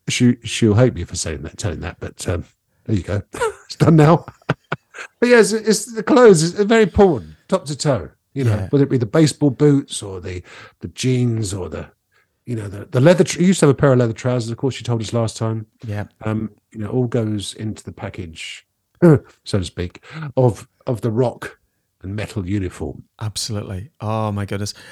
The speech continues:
Speaker 2: I, I have to say, thank goodness for bands like Metallica, um, in the ear-, in the early eighties, Matt, for getting us to wear white baseball boots
Speaker 1: Oh,
Speaker 2: rather
Speaker 1: yeah.
Speaker 2: than
Speaker 1: No
Speaker 2: the
Speaker 1: high
Speaker 2: white
Speaker 1: tops.
Speaker 2: cowboy,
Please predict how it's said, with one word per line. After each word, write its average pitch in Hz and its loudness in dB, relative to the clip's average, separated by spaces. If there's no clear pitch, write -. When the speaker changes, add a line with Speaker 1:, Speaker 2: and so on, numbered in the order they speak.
Speaker 2:
I, 135 -2
I - 6
have 156 2
to 143 -4
say, 110 -2
thank 156 -4
goodness 143 0
for 113 -4
bands 110 -2
like 110 -4
Metallica, 104 -4
um, 101 -2
in 123 2
the 113 2
ear-, 110 -2
in 120 2
the 104 0
early 107 0
eighties, 104 -6
Matt, 104 -6
for 104 -6
getting 117 0
us 113 -4
to 113 -8
wear 104 -2
white 104 -6
baseball 107 -4
boots - -10
Speaker 1:
Oh, - -6
Speaker 2:
rather 110 2
Speaker 1:
yeah. 110 0
Speaker 2:
than 107 0
Speaker 1:
No 107 2
Speaker 2:
the 104 0
Speaker 1:
high 104 0
Speaker 2:
white 104 -2
Speaker 1:
tops. - -6
Speaker 2:
cowboy, 101 -2